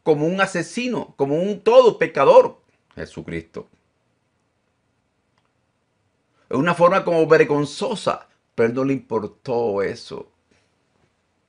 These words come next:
Esa es humildad. Cuando uno tiene humildad, uno no le da vergüenza serlo. No. Jesús murió desnudo, entre ladrones,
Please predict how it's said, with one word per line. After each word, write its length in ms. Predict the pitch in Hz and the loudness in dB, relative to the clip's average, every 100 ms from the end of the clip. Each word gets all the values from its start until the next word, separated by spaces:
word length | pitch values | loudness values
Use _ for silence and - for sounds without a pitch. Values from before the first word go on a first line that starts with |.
| _ _ _ _ _ _ _ _ _ _ _ _ _ _ _ _ _ | _ _ _ _ _ _ _ _ _ _ _ _ _ _ _ _ _
Esa 280 | - 92 90 | -12 -10 -8
es 140 | 87 | -8
humildad. 500 | 87 82 69 67 60 - _ _ _ _ | -8 -8 -8 -10 -12 -12 _ _ _ _
Cuando 280 | 127 113 139 | 0 0 -2
uno 220 | 165 151 | -4 -8
tiene 260 | 170 165 | -8 -6
humildad, 720 | 165 160 143 127 117 127 139 160 _ _ | -6 -4 -6 -6 -2 -2 -2 -8 _ _
uno 320 | - 120 127 123 | -8 -6 -4 -4
no 300 | 110 104 107 | -2 -2 -2
le 140 | 104 | -2
da 160 | 92 98 | 0 -2
vergüenza 840 | 92 85 80 80 65 - - _ _ _ _ _ _ _ _ _ _ | -2 -6 -8 -10 -12 -16 -18 _ _ _ _ _ _ _ _ _ _
serlo. 560 | - 90 73 73 67 - _ _ _ _ _ _ _ _ _ _ _ _ _ | -6 -4 -4 -10 -16 -20 _ _ _ _ _ _ _ _ _ _ _ _ _
No. 220 | - 50 - _ _ _ _ _ _ _ _ _ _ _ _ _ _ _ _ _ | -20 -20 -20 _ _ _ _ _ _ _ _ _ _ _ _ _ _ _ _ _
Jesús 260 | - - | -12 -8
murió 200 | 151 143 | -6 -4
desnudo, 580 | 156 139 131 190 - - _ _ _ _ _ _ _ _ _ _ _ _ | -2 -2 -2 -8 -8 -12 _ _ _ _ _ _ _ _ _ _ _ _
entre 200 | - 110 | -12 -2
ladrones, 400 | 120 147 202 - | 2 2 0 -6